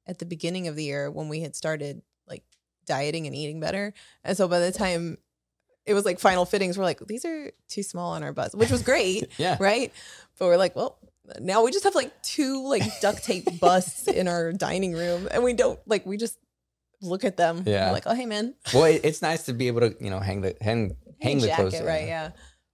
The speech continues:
Speaker 1: But yeah, so that was funny. But we did costume pretty. You costumed way more than I did.
Speaker 2: And I,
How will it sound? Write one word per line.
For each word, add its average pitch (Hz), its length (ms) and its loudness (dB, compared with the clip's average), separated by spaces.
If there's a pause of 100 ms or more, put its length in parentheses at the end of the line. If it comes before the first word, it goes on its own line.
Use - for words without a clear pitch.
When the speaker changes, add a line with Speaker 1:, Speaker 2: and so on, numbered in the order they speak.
(100)
Speaker 1:
But 170 80 -6
yeah, - 180 -4 (140)
so - 140 -6
that 208 120 4
was 196 140 -4
funny. - 180 -10
But 185 180 2
we 202 100 -4
did 208 320 4 (840)
costume 156 600 -4
pretty. 151 460 -12 (600)
You 185 240 -8
costumed 156 560 -8
way 139 140 -8
more 131 220 -10
than - 140 -10
I - 180 -10
did. - 500 -10 (160)
Speaker 2:
And 139 480 2
I, 135 120 4